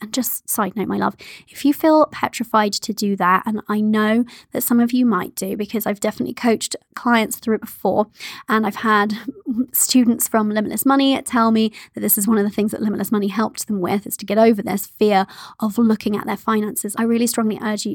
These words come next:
to do it, to dig deep inside, find out what fears are coming up, and see if you can move through them and go and look at your finances. Not looking at your finances in your business is a symptom that there's some money <laughs> mindset work to do, right? And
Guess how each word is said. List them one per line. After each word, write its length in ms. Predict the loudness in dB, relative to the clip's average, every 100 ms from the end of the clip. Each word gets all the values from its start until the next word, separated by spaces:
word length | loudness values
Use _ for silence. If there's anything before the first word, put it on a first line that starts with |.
| -6
to 180 | -8 -10 _
do 180 | 4 6
it, 160 | 6 2
to 240 | 0 0
dig 340 | -2 -2 0 2
deep 260 | 0 2
inside, 460 | 0 2 0 0 -4
find 360 | 0 2 4
out 140 | 2 0
what 120 | -4
fears 360 | -2 0 2 -2
are 40 |
coming 380 | -6 -4 -2 0
up, 400 | 2 2 2 -4 -18 -20 -20 -12
and 120 | -6 -2
see 160 | 0
if 120 | 2
you 60 | 2
can 180 | 4 4
move 240 | 4 2
through 400 | -4 -8 -4 -4
them 260 | -2 -4 -4 -4
and 100 | -4
go 100 | -2
and 100 | -4
look 80 |
at 60 | -4
your 100 | -4
finances. 560 | 0 0 0 -2 -2 2
Not 340 | 4 6 6
looking 240 | 4 4
at 60 | 2
your 100 | 2
finances 480 | 2 2 0 -2 -2
in 100 | 0
your 140 | -2
business 880 | 2 2 2 -2 -4 -2 -2 -2 -2 -4 -20 -20 -18 -2
is 580 | 0 2 2 2 2 -2
a 60 |
symptom 440 | -2 -4 -2 -4 -2
that 200 | -4 -4
there's 180 | -2
some 140 | 0 2
money 180 | 2 2
<laughs> 120 | 2
mindset 400 | 0 2 0 2
work 240 | -2 0
to 120 | -4
do, 200 | 0 0 2
right? 160 | 0 0 -10 -12 -12 -2
And 380 | 2 2 0